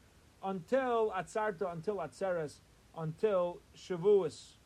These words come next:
Okay? And apparently they did this for their health. The Kamet Merafile, because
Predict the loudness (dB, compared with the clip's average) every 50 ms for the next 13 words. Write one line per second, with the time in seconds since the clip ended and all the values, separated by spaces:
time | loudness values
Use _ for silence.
0 | _ _ _ -18 -12 -6 -4 -4 -4 -4 -6 -8 -4 -4 -4 -4 -4 -4 -4 -4
1 | -4 -4 -4 -6 -2 -2 -2 0 0 -2 -2 -2 -4 -8 -6 -10 -8 -8 -8 -6
2 | -8 -10 -12 -14 -20 _ -20 _ -20 _ _ _ _ _ -20 _ -20 _ _ -20
3 | -20 -20 -20 _ -16 -10 -10 -8 -4 0 0 0 0 0 -4 -4 -6 -6 -4 -2
4 | -2 -2 -2 -4 -6 -4 -4 -4 -4 -4 -6 -10 -16 -14 -14 -14 -10 -4 -2 0
5 | 2 2 2 0 -2 -4 -8 -16